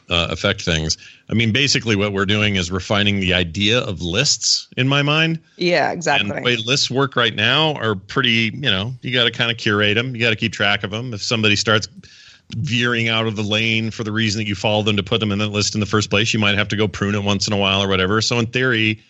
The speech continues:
Speaker 1: this is supposed to keep us on track and say, "Well, the topic leads, so we're only gonna feed you stuff that is from that topic."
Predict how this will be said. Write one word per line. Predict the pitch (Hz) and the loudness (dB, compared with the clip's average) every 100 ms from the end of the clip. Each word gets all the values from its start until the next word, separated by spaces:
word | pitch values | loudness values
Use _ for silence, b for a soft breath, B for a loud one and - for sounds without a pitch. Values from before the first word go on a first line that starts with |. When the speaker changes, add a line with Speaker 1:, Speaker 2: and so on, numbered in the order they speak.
| b b b b b - | b b b b b -4
Speaker 1:
this | 123 117 | -2 0
is | |
supposed | 113 - 120 - | -2 -2 -2 -2
to | |
keep | 95 117 | -4 -4
us | 104 107 | -2 -2
on | 92 | 0
track | 131 131 107 | 0 0 -2
and | 95 | -2
say, | 101 | -2
"Well, | 95 | -2
the | 92 | -6
topic | - 123 123 110 107 | -2 0 0 -4 -2
leads, | 120 110 87 82 | 0 2 2 0
so | - 95 90 90 b b b b | -2 -2 -2 -6 b b b b
we're | 104 | 0
only | 117 127 113 | 2 2 2
gonna | 113 101 98 - - | 4 4 2 -4 -20
feed | - 127 131 | -10 -4 0
you | 117 | 2
stuff | 110 123 110 | 2 2 0
that | 107 104 - _ _ _ _ | 2 0 -2 _ _ _ _
is | 135 104 | -4 -2
from | 143 127 | 0 0
that | 101 | 0
topic." | - 131 123 85 - | 0 0 0 -2 -6